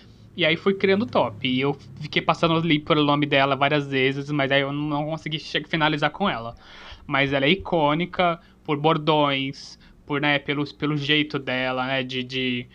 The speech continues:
é, é, é como a gente tava comentando agora, ela não é uma vilã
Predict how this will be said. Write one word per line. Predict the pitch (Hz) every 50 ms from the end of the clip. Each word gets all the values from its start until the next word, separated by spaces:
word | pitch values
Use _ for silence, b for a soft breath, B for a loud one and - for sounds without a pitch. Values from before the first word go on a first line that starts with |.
| B B B B _ _ -
é, | 180 185 170 175 190
é, | 185 -
é | 190
como | 196 202 202 196
a |
gente | 196 202 202
tava | 220 202
comentando | 196 202 196 190 190 196 196
agora, | 214 202 180 147 135
ela | 135 135 139
não | 156 151 147
é | 147 156
uma | 165 170 180 170
vilã | 160 165 175 165 156 156 156 156 202 233